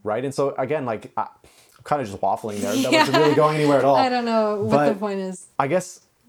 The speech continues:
Speaker 1: all I can really say about this little section of this podcast is, like,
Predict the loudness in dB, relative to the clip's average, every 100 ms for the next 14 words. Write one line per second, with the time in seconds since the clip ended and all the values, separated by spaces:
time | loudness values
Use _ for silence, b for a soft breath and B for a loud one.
0 | -2 0 0 0 0 0 0 -2 -2 -4
1 | -4 -4 -4 -6 -6 -8 -8 -6 -8 -6
2 | -6 -8 -8 -10 -8 -8 -8 -10 -18